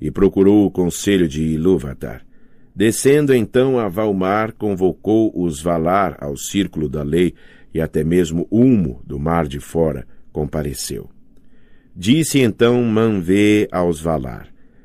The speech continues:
"Este é o conselho de Ilúvatar em meu coração, que devemos reconquistar o domínio de Arda a qualquer custo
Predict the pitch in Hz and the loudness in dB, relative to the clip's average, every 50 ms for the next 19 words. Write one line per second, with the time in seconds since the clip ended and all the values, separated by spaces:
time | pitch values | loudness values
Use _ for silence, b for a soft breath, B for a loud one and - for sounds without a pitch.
0 | b b b b - 87 101 110 117 113 - - 117 117 107 - 113 104 - - | b b b b 2 2 4 4 4 2 2 2 2 2 2 0 -2 -2 -2 2
1 | - 117 120 117 101 92 110 110 107 104 113 131 139 123 117 113 104 - 104 98 | 2 4 4 4 2 0 0 0 2 4 4 4 4 2 0 -2 0 0 0 0
2 | 95 98 98 95 98 104 104 92 - 90 82 82 - - - 78 67 64 - - | 2 0 0 2 2 2 2 2 0 -2 -2 -2 -6 -8 -10 -12 -12 -14 -16 -20
3 | b b b b b b b b b - 104 95 110 113 107 131 135 135 127 107 | b b b b b b b b b -8 -4 0 0 4 4 4 4 2 0 0
4 | 120 117 104 - 120 113 - 107 92 - - 123 120 117 104 98 107 104 110 120 | 0 0 0 -2 -6 -4 -4 -8 -6 -2 0 2 2 2 2 2 2 2 2 2
5 | 139 143 120 104 95 80 82 90 92 98 110 110 101 78 65 69 71 64 64 69 | 2 2 2 2 0 0 0 0 2 2 2 2 0 -2 -4 -8 -8 -8 -8 -10
6 | - - 87 87 82 - - 101 98 - - - 127 147 139 - - 117 104 | -8 -4 -2 -2 -2 0 0 0 0 -2 -4 -2 0 0 0 -2 -4 -6 -6